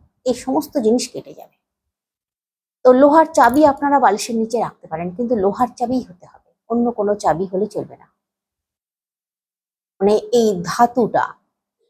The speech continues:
পিতল, তামা, এরকম ধরনের ধাতু নেবেন না, লোহার চাবি রাখুন। ধর্মগ্রন্থ রাখতে পারেন। বালিশে আপনারা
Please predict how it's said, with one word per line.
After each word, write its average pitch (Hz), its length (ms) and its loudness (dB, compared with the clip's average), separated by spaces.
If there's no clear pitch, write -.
পিতল, 208 560 2
তামা, 175 500 0
এরকম 202 460 -2
ধরনের 180 420 -4
ধাতু 185 240 -2
নেবেন 165 320 -4
না, 208 220 0
লোহার 247 440 0
চাবি 156 280 -2
রাখুন। - 360 -12
ধর্মগ্রন্থ 208 580 2
রাখতে 185 320 -4
পারেন। 180 340 -10
বালিশে 277 720 2
আপনারা 226 520 0